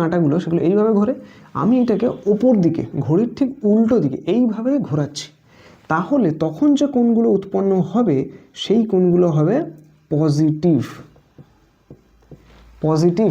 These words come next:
হিসাবে আমরা তখন ধরব। ঠিক তেমনই যদি আমরা এইটাকে ঠেলতে ঠেলতে নিচের দিকে, মানে ঘড়ির কাঁটার দিকে ঘোরাই, তাহলে যে কোণ উৎপন্ন হবে সেই যে থিটাটা হবে সেটা হবে নেগেটিভ।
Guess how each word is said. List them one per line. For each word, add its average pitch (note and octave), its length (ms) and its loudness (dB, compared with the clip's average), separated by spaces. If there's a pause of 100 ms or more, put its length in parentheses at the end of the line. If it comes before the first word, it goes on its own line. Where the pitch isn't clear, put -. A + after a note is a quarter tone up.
(140)
হিসাবে D3+ 320 -2
আমরা D#3+ 200 -2
তখন G3 140 0 (100)
ধরব। A#2+ 180 -6 (840)
ঠিক C4+ 200 0
তেমনই A#3+ 340 2 (100)
যদি E3+ 160 2 (100)
আমরা A#3 140 0 (140)
এইটাকে F#3+ 340 -2 (140)
ঠেলতে F3 280 -2
ঠেলতে A3 200 0 (140)
নিচের F#3 300 2
দিকে, C3+ 220 -4
মানে E3+ 120 -4 (120)
ঘড়ির F3+ 340 -2
কাঁটার F#3 300 0 (120)
দিকে F3 200 2 (140)
ঘোরাই, C#3+ 280 0 (580)
তাহলে F3 420 2 (300)
যে E3+ 80 -2 (120)
কোণ D#3 200 0
উৎপন্ন D3 300 -2 (180)
হবে F#3+ 240 0 (420)
সেই D3+ 260 2 (200)
যে D#3 100 0 (120)
থিটাটা C#3+ 420 -2 (100)
হবে E3+ 220 0 (440)
সেটা D3 260 -2
হবে D#3 180 2 (840)
নেগেটিভ। C3+ 640 0